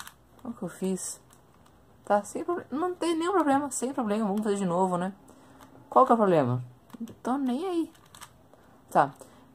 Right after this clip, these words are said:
vamos fazer assim. Eu vou abaixar essa aqui, colocar ela pra trás e subir. Agora esse azul vem aqui com os azuis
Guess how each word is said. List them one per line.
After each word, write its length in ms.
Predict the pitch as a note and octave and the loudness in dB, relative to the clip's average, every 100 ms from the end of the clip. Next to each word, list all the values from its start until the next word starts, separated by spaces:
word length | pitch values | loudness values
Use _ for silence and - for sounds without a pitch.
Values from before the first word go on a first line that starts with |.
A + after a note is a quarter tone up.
| - | 4
vamos 200 | F#3+ G#3+ | 6 6
fazer 180 | A3 G#3+ | 6 4
assim. 300 | G3+ C#3 - - _ _ - | 2 -2 -8 -14 _ _ 2
Eu 80 | |
vou 100 | E3 | 6
abaixar 400 | F3 E3 E3+ G3+ | 8 8 6 2
essa 140 | A#3+ B3 | 0 -2
aqui, 320 | A3 F#3+ A#3 - _ _ _ _ _ - - - - _ - _ - _ | -6 -6 -6 -10 _ _ _ _ _ -20 -20 -20 -20 _ -20 _ -20 _
colocar 320 | F3+ F3+ F#3+ | 4 6 6
ela 100 | G#3+ | 4
pra 100 | G#3+ | 4
trás 540 | G3+ G3 A3+ - - - - _ _ _ _ - - - - | 4 4 2 -4 -12 -16 -20 _ _ _ _ -20 -20 -20 -12
e 80 | |
subir. 380 | F3+ - D#3+ G#2 - _ - - - - - - - - - - - - | -6 -4 -2 -4 -8 _ -20 -20 -20 -20 -20 -20 -20 -20 -20 -20 -20 0
Agora 280 | F3+ F3+ F#3 | 4 8 6
esse 160 | F#3+ G3 | 6 2
azul 380 | E3+ D#3+ C#3 - - - - - - - - _ - | 4 4 2 -2 -18 -20 -20 -20 -20 -20 -20 _ -4
vem 200 | D#3 E3+ | 0 0
aqui 180 | E3 | -2
com 140 | E3+ E3 | -6 2
os 80 | E3 | 4
azuis 440 | E3 F#3+ C#4+ - | 4 4 2 -4